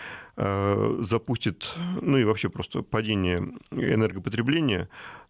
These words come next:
э, в мире, который строится на энергии. Вот вся человеческая цивилизация строится на пр-, потреблении энергии. И объем потребления энергии, он пропорционален квадрату численности населения Земли.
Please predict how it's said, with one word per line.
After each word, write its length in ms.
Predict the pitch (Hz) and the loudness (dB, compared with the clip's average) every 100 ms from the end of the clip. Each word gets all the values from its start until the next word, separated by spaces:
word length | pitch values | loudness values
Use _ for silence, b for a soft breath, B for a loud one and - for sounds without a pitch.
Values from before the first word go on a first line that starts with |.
| - | -8
э, 480 | - - 98 98 92 | -2 2 4 2 2
в 460 | 95 87 90 95 | 0 -2 0 2
мире, 500 | 101 123 120 90 82 - - - | 4 4 4 4 0 -4 -14 -10
который 340 | - 101 104 95 | -4 0 0 0
строится 480 | - 131 147 - 95 | 0 2 2 0 0
на 160 | 92 | 2
энергии. 600 | 101 117 120 - 92 131 B B B - | 2 2 0 -2 -2 -4 B B B -2
Вот 160 | 104 262 | -2 -2
вся 260 | - 135 104 | 0 2 2
человеческая 440 | - 104 92 - | 2 0 -2 -6
цивилизация 800 | - 107 110 127 165 - 107 87 - B B B - | -2 2 4 2 2 -2 -2 -2 -4 B B B -12
строится 560 | - 113 139 135 - | 0 2 2 0 0
на 680 | 95 98 107 110 101 104 - | 2 4 4 2 0 -2 -4
пр-, 220 | - 101 104 | -2 -2 -2
потреблении 520 | - 107 101 107 98 | -4 0 2 2 4
энергии. 440 | 98 87 82 85 - B B - | 2 0 -2 -6 -8 B B -2
И 280 | 196 202 202 196 294 311 294 262 - | 2 4 4 2 -4 -14 -16 -12 -4
объем 400 | 127 123 110 151 | 0 2 2 0
потребления 380 | 110 107 98 101 | 0 0 2 4
энергии, 300 | 104 90 92 | 4 2 2
он 200 | 107 98 | 2 0
пропорционален 720 | - 101 98 - 110 117 98 | 0 -2 0 2 2 4 2
квадрату 440 | - 104 104 104 | 2 2 2 0
численности 440 | - 101 - 101 - | -2 -4 -2 -2 0
населения 400 | 95 - 95 90 | 0 0 0 0
Земли. 360 | 87 101 156 | 0 -2 -4